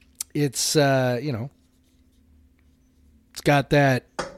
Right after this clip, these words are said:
easy drinking lager, uh, situation going on.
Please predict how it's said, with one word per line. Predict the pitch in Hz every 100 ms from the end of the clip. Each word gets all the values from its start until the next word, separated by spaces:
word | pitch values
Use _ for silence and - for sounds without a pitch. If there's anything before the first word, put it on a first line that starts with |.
| - -
easy | 170 170 156 156
drinking | 120 143 147 151 147 135
lager, | 127 131 135 139 139 147 _ - - - - -
uh, | 120 120 117 117 113
situation | - 143 143 131 135 123 131
going | 127 131 127
on. | 123 123 160 226